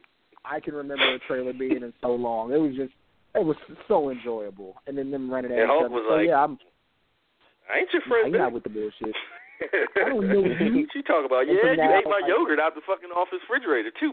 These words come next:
Speaker 2: pussy."
Speaker 1: Yeah.
Speaker 2: Ah. <laughs>
Speaker 1: Exactly. So, so yeah, I'm, I'm, I'm pretty
Speaker 2: Good
Speaker 1: excited
Speaker 2: up.
Speaker 1: for it. It looks really interesting.
Speaker 2: Damn.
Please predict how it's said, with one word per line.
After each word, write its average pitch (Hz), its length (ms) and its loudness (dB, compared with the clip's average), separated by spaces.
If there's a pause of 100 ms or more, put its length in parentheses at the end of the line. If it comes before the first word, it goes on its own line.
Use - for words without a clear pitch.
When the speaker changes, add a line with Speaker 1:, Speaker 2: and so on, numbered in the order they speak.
Speaker 2:
pussy." 226 340 -4
Speaker 1:
Yeah. 113 160 0
Speaker 2:
Ah. - 680 -2 (1040)
<laughs> - 0 -
Speaker 1:
Exactly. 113 920 -8
So, 113 280 -2
so 165 80 0
yeah, 131 240 2
I'm, 139 180 -2 (500)
I'm, 180 180 0
I'm 180 120 0
pretty 147 240 -2
Speaker 2:
Good 123 140 4
Speaker 1:
excited 139 200 2
Speaker 2:
up. 104 120 -12
Speaker 1:
for 110 160 -4
it. 113 60 -6
It 113 60 -8
looks 123 240 -4 (440)
really 113 280 -2
interesting. 92 400 -12 (380)
Speaker 2:
Damn. - 120 -14